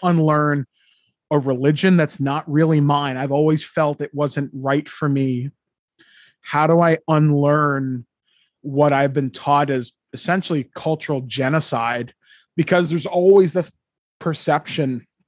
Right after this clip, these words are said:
of natives in Canada about stereotypes, and various media outlets give us shit for defending our land, our fishing rights. Last year, when George Floyd,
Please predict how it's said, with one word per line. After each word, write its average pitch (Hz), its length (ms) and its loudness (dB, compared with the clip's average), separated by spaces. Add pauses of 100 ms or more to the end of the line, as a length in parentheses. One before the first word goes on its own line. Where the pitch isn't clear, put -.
(420)
of 139 220 -2
natives 160 400 2
in 139 140 -2
Canada 143 640 -2 (440)
about 139 300 -4
stereotypes, 151 1040 -2
and 151 280 -2 (720)
various 180 600 4
media 156 540 2
outlets 160 480 -2
give 147 220 -6
us - 300 -8 (400)
shit - 440 -2
for 156 280 -2
defending 156 600 0
our 156 180 2
land, 143 380 -2
our 139 120 -2
fishing 143 440 -6
rights. 135 600 -2 (680)
Last 156 500 0
year, 151 420 0
when 147 340 -2 (400)
George 165 360 2
Floyd, 160 640 0